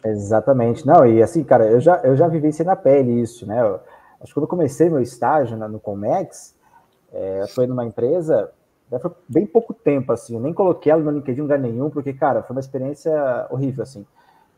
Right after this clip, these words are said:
Porque eu fiquei doente, cara, e eu não pude ir pro hospital nem nada, me tratei em casa,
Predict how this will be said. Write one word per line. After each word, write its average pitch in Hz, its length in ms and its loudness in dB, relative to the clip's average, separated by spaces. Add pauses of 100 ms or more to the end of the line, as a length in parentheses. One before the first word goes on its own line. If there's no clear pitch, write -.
Porque 127 280 -10
eu 160 340 4
fiquei 202 220 -2
doente, 214 400 -2
cara, 113 260 -4 (560)
e 151 420 -4
eu 156 120 2
não 202 100 -6
pude 190 360 -6
ir - 20 -12
pro - 180 -18
hospital 143 340 -4
nem 180 80 -4
nada, 156 300 -4
me 113 100 -12
tratei 135 220 -8
em 165 60 -10
casa, 165 420 -4